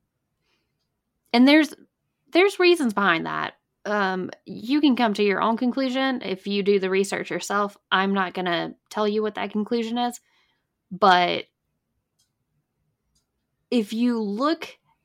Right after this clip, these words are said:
at currently what, like, what our society is doing as far as, like, employment,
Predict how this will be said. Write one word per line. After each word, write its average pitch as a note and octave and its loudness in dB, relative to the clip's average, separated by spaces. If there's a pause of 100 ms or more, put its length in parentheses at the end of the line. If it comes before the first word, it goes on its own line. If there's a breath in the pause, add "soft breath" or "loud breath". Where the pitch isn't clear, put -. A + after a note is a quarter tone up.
(340)
at F#3+ -2 (680)
currently F3+ -2 (2750 loud breath)
what, A3+ 2 (360)
like, G#3 -4 (1200 soft breath)
what B3 0
our C4+ 2
society A3+ 2
is F#3+ 2
doing F#3 0
as G3 -6
far F3+ 2
as, F3 -2
like, D#3+ -4
employment, G3 -4